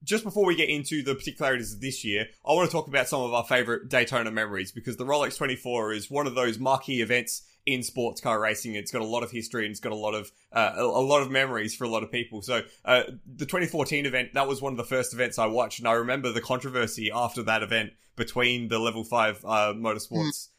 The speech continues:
Speaker 1: And the, I think it was, what, did you say it was the Ram Racing Ferrari?
Speaker 2: Oh, uh, f-, uh, Flying Lizard.
Speaker 1: Flying
Speaker 2: Uh,
Speaker 1: Lizard, yeah.
Speaker 2: Flying Lizard, Flying Lizard Audi in the, uh, level five four five eight.
Speaker 1: Yeah, that was, I remember, I remember that being an absolute, uh, manic, uh, finish there.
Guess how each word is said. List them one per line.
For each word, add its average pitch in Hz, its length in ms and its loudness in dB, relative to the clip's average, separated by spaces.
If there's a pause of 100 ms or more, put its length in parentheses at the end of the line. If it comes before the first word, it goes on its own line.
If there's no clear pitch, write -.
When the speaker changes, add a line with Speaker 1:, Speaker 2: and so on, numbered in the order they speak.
(160)
Speaker 1:
And 113 160 4
the, 110 280 2
I 120 80 -2
think 160 140 -4
it - 20 -4
was, 110 220 -6
what, 131 220 -10
did 123 100 -10
you 135 80 -4
say 151 160 2
it 131 40 4
was 120 100 -4
the 120 80 -2
Ram 123 280 0
Racing 156 360 -4
Ferrari? 160 360 -4 (460)
Speaker 2:
Oh, 170 260 8
uh, 151 260 8
f-, - 260 -4
uh, 143 160 6
Flying 180 400 4
Lizard. 135 320 -2 (160)
Speaker 1:
Flying 147 240 6
Speaker 2:
Uh, - 20 -4
Speaker 1:
Lizard, 135 160 -4
yeah. 147 80 -2
Speaker 2:
Flying 208 220 8
Lizard, 202 300 4 (360)
Flying 196 240 6
Lizard 190 280 2
Audi 151 320 4
in 139 80 -8
the, 131 120 -6 (200)
uh, 127 200 2
level 135 240 -2
five 123 360 0
four 127 220 -6
five 123 260 -2
eight. 127 220 -4 (140)
Speaker 1:
Yeah, 117 420 -2
that 139 200 4
was, 147 220 0
I 139 140 4
remember, 143 300 4
I 127 180 6
remember 131 220 2
that 127 140 -2
being 123 200 2
an 117 80 0
absolute, 117 540 0
uh, 110 380 4
manic, 123 560 0 (160)
uh, 113 160 2
finish 113 440 -4
there. 110 260 0